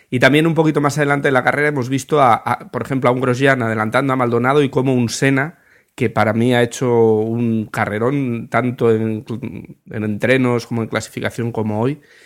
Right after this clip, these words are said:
cómo aprovechaba el adelantamiento de Grosjean a Maldonado y cómo en el despiste de Maldonado por protegerse con Grosjean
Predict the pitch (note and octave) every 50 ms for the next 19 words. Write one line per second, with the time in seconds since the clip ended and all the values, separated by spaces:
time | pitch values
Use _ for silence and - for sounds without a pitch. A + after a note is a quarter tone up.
0 | - - - _ _ _ - C3+ C3 C3+ C#3 C#3 C#3 C3+ C3+ B2+ B2 B2 A#2+ -
1 | C3 B2+ B2 A#2 - C#3+ C#3+ C3+ A#2+ A#2+ A#2 A#2 A#2 A#2 A2+ A#2 A#2+ B2+ C3 C3
2 | C3+ C3 C3 B2+ A#2 C3+ C3 B2+ B2 B2 B2 B2 A#2+ A#2+ C3 C3+ C#3+ C#3+ D3 C#3
3 | C#3 C3+ A#2+ B2 B2 A#2+ B2 A#2+ A#2+ A#2 A2+ A#2 A2+ - - - - C3+ B2 -
4 | C#3 B2+ A#2+ A2 A#2 A2+ A2+ A2+ A2+ B2 C3 C3 A#2+ A#2 B2+ A#2 - A#2+ A2 A2+
5 | G#2+ - B2 A2+ - C3 C3 B2 A#2+ A#2+ A2+ G#2+ G#2 A#2+ A#2 C3 C3+ -